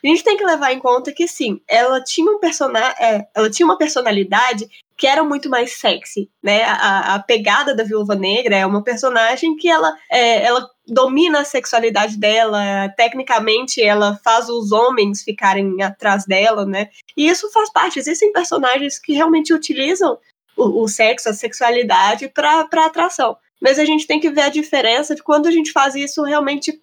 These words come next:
pra agradar um, um ponto de vista, né? No caso, talvez um ponto de vista masculino. Que a gente tem os momentos, por exemplo, em que a câmera pega de trás, de baixo pra cima, mostrando a bunda dela. Que a gente pega, por exemplo, ela caindo em cima de um cara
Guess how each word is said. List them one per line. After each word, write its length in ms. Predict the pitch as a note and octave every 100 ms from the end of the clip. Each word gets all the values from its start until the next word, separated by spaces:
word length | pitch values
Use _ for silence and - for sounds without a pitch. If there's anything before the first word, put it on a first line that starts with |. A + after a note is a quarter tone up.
| -
pra 440 | D4+ D4 E4 D#4+ - _ _
agradar 600 | - C#4+ D#4 D4+ B3 C4 D4+
um, 180 | D4 C4+
um 100 | C4
ponto 280 | C4+ B3+ C4
de 140 | B3+
vista, 440 | B3 A#3 A3 - F3+
né? 160 | F3+
No 120 | F#3 G3
caso, 360 | G3 G3+ A3+ _ -
talvez 280 | A3+ A3 G#3
um 80 |
ponto 220 | G#3 G#3 G#3+
de 100 | G3+
vista 220 | G#3+ G#3+
masculino. 540 | G#3+ - A#3 A3 G3 - - _ _ -
Que 320 | C#4 C4+ C4 -
a 100 | B3
gente 160 | B3+
tem 120 | C4+
os 140 | B3+ B3+
momentos, 340 | B3 A#3+ A#3
por 140 | - A3+
exemplo, 280 | A3+ A3+ A#3
em 80 | A#3
que 80 |
a 100 | B3
câmera 400 | B3 A#3+ A3+ A3
pega 320 | A3+ A#3 A3 A3
de 140 | G#3+
trás, 360 | - A3 A3 A3
de 80 |
baixo 280 | G#3 A3+ -
pra 180 | A3+ A3
cima, 220 | A3+ A3
mostrando 380 | G#3 G#3 G#3 G3
a 60 | G3
bunda 320 | G3 G#3 A#3
dela. 560 | C4 B3+ A#3+ A3+ G#3 G#3 - _ -
Que 80 | B3+
a 60 |
gente 260 | A#3+ A#3 B3
pega, 280 | A#3+ A3 G#3+
por 100 | A3
exemplo, 380 | A3 G#3+ A3+
ela 240 | G#3 G#3 G#3+
caindo 400 | B3 A3 A3+ A3
em 80 | G#3+
cima 320 | - A3+ G#3
de 100 | G#3
um 80 | G#3
cara 500 | - A3 G3+ G3